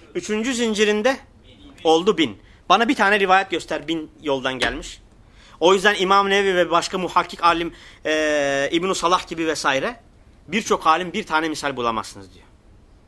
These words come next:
Bunun aslı nifaktan, mutezile ve münafıklar tarafından bu ahad ve mütevatirin bu şekliyle sokulmuştur. Neden? Resul'ün fakti-, faktöriyetini öldürmek için Resul akidede hüccet değildir dese avam ayağa kalkacak.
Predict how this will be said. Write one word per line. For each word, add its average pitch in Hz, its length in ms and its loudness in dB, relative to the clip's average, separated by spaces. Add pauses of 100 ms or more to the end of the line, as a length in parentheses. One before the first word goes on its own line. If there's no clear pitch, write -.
(760)
Bunun 202 380 -2
aslı 220 560 0
nifaktan, 151 640 0
mutezile 151 580 -4
ve 160 80 -2
münafıklar 147 640 -2
tarafından 139 600 -4
bu 123 200 -8 (460)
ahad 156 360 2
ve 156 60 2
mütevatirin 139 600 -2
bu 131 60 -8
şekliyle 127 380 -6
sokulmuştur. 104 560 -12 (180)
Neden? 214 340 0 (380)
Resul'ün 175 420 0
fakti-, 175 580 -2
faktöriyetini 170 600 -2
öldürmek 170 460 2
için 160 140 -4
Resul 175 320 -2
akidede 180 340 -4
hüccet 190 360 -2
değildir 196 300 -2
dese 254 280 -6 (240)
avam 190 280 4
ayağa 202 260 4
kalkacak. 196 480 -4